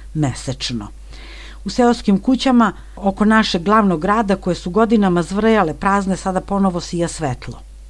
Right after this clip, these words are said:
Roditelji koji mogu da rade od kuće shvatili su da im je u ovo vreme korona epidemije najprijatnije i najpotrebnije, što zbog dece i sebe, to i zbog kućnih ljubimaca, prostrano dvorište.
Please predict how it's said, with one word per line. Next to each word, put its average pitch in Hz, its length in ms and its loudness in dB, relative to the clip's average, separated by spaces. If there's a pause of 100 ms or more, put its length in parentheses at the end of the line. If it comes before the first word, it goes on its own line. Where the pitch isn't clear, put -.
(380)
Roditelji 180 520 2
koji 170 200 -2
mogu 180 280 2
da 165 120 0
rade 170 340 4
od 139 200 -6
kuće 208 400 -4
shvatili 190 480 0
su 180 160 -8
da 165 100 -4
im 170 140 2
je 165 100 2
u 160 140 0
ovo 185 220 4
vreme 175 380 2
korona 170 480 -2
epidemije 175 580 0 (380)
najprijatnije 208 880 2
i - 20 4
najpotrebnije, 196 920 2 (300)
što - 320 0
zbog 180 240 0
dece 196 360 0
i 156 40 -4
sebe, 185 340 0
to 180 160 -2
i 170 80 -2
zbog 151 280 -4
kućnih 170 440 -2
ljubimaca, 185 640 0 (360)
prostrano 147 580 -2
dvorište. 139 680 -4